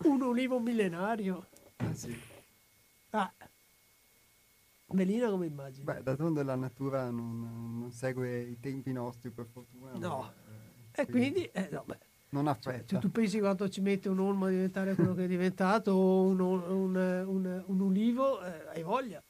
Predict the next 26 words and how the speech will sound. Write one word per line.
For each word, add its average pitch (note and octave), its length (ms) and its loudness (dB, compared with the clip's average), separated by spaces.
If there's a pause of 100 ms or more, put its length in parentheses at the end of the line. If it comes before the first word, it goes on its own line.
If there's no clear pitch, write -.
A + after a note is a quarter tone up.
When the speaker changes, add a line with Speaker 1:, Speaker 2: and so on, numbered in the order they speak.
(220)
Speaker 1:
Quindi B3 360 -6
diamoci G#3 520 -4
tempo. A3+ 460 -8 (480)
Vediamo G#3+ 360 0
intanto G#3 640 0
il F3+ 120 0
nostro, G3 460 -4
coltiviamo G#3+ 600 -6
il D4 40 -6
nostro A3 300 -6
filetto G3 580 -6 (400)
d'erba G#3 560 2 (600)
tutti - 280 -4
i G#3 100 0
giorni, G3+ 480 2
gli G3 120 0
mettiamo G3 360 0
qualcosa F#3+ 380 -2
intorno. F3+ 540 -6 (1000)
È - 60 -8
bella D4 320 -2
come, G#3 560 -2
ecco, A#3 240 -4
vedi C#4 300 -4
il E3 80 -4
sogno. E3 460 -8